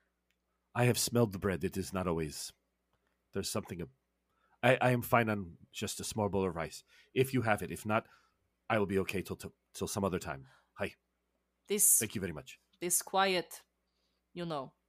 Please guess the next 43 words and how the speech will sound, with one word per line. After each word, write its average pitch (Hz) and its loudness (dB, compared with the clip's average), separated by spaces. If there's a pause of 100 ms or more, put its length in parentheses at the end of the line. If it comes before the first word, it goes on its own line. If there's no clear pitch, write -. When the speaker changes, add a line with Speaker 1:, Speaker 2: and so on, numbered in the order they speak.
(340)
Speaker 2:
stoic 175 -2
martyrdom 165 0
thing, 127 -10
I'm 143 -10
sure 175 -2
it 160 -6
works - 0 (560)
very 165 0
nicely 165 0
in 160 -4
the 160 -4
ladies. 170 -2 (160)
It 226 -4
doesn't 196 2
work 156 -4
on 160 -6
me. 151 -10 (440)
Okay, 175 2 (100)
you 240 -2
can 269 4
sit 226 6
there. 180 2 (1000)
And 190 4 (280)
Speaker 1:
<laughs> 127 -4 (300)
The 185 8
rest 202 10
of 151 6
your 151 4
crew 147 2
are 135 2
just 135 -4
staring 143 2
at 113 2
him 104 -4
like, 202 0
Speaker 2:
someone 254 4
will 254 0
come 240 2
to 226 0
check 196 0
on 196 0
you 196 -4
later, 160 -6